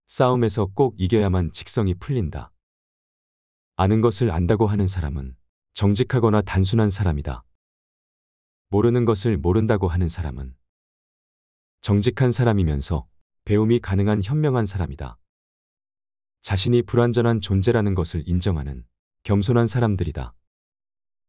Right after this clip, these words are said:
솔직하고 자기 자신을 잘 아는 사람을 가까이 하라. 나도 진정으로 마음을 열 수 있고 그와 함께 배움의 기회를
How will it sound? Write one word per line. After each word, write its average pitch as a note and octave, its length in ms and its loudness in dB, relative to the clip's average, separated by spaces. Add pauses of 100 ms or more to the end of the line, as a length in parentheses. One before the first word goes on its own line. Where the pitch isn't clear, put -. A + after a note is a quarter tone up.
(280)
솔직하고 C#3+ 640 0
자기 G2 320 0
자신을 G2+ 400 0
잘 F2+ 240 0
아는 E2 200 0
사람을 D2 460 -4 (380)
가까이 G2+ 380 2
하라. D#2 280 -2 (1200)
나도 G2 280 2
진정으로 A#2 580 2
마음을 G2 420 2
열 E2 120 0
수 - 180 -4
있고 C#2+ 420 -8 (320)
그와 G#2 260 2
함께 C3 360 0
배움의 G2 400 2
기회를 C#2+ 480 -6